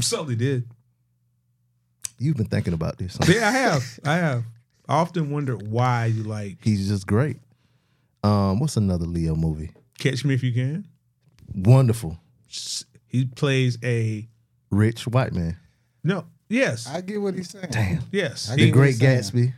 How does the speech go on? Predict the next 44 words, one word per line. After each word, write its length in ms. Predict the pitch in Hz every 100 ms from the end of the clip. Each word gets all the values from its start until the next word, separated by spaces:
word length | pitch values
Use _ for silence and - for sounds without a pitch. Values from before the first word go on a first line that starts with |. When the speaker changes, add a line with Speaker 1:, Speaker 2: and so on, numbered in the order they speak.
| -
Speaker 1:
Yeah, 180 | 208 320
Speaker 3:
Yep. 60 | -
Speaker 1:
same 260 | 254 294
thing. 240 | 330 330 285
Speaker 3:
Yep. 160 | 117 110
Speaker 2:
Rich 240 | 107 113
white 200 | 110 101 95
man. 340 | 98 95 95
Speaker 1:
Rich 200 | 107 156
white 240 | 170 170
man. 280 | 160 151 156 - _ _ _ _ _ _ _ _
And 120 | 143
a 400 | 135 123 - -
Speaker 2:
Even 200 | 170 180
Django, 380 | 127 139 139 117
<laughs> 20 |
he 100 | 113 139
was 120 | 165
a 40 | 160
Speaker 1:
an, 40 | 170
Speaker 2:
rich 140 | 139 151
Speaker 1:
an, 80 | -
Speaker 2:
white 220 | 135 117
Speaker 1:
an 80 | 120
Speaker 2:
man. 140 | 165
Speaker 1:
attractive 580 | 117 - 196 202 202 180
white 340 | 143 147 151 139
man 480 | 131 123 123 120 113
with 180 | 120 123
a 60 | 113
quirk. 500 | - 117 - - - _ _ _ _ - - _
Speaker 2:
Mm. 260 | 92 82 69 - _ _ _ _ _
Speaker 3:
Yep. 80 | 107
Speaker 1:
Oh, 100 | 127
I 100 | 95
steal. 460 | - - 110 67 - _ _ _ _ _
Oh, 240 | 123 104 110 -
I 120 | 104
buy 200 | 101 -
slaves. 380 | - 92 95 104
Speaker 3:
Wolf 180 | 123 113
of 80 | 113
Wall 240 | 104 110
Street. 360 | 113 107 107